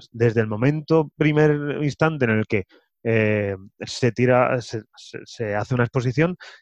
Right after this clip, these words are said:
requiere, quizá desde el primer momento no, ¿vale? Hay una, hay unas partes de la fotografía iniciales que, que daba directamente positivado, pero bueno, eh, va unido intrínsecamente a la fotografía en sí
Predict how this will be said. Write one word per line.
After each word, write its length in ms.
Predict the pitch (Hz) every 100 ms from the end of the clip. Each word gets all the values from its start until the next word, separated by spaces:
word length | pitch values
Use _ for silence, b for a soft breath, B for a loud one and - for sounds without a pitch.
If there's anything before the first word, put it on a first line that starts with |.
| B
requiere, 640 | - 113 104 151 151 107 98 - _ _
quizá 260 | - 104
desde 200 | 87 87
el 60 | 90
primer 260 | 95 90
momento 380 | 87 90 92 95
no, 160 | 104 120
¿vale? 240 | 92 98
Hay 200 | 87 95 98
una, 200 | 104 92 -
hay 140 | 107
unas 120 | 101 98
partes 280 | 110 104 110
de 60 | 104
la 80 |
fotografía 560 | 95 110 107 95 113 107 B B B B -
iniciales 640 | 120 120 110 127 120 120
que, 320 | 120 113 71 -
que 100 | 117
daba 260 | 113 117
directamente 380 | 110 110 113 113
positivado, 440 | 110 104 117 143 147
pero 140 | 101
bueno, 160 | 107 90 b b b _
eh, 220 | 104 -
va 180 | 123 139
unido 580 | 160 143 170 135 117 123 123
intrínsecamente 880 | 117 113 127 131 147 131 139 139 147
a 40 |
la 80 | 143
fotografía 560 | 127 110 104 - 135
en 100 | 127
sí 300 | 120 147 151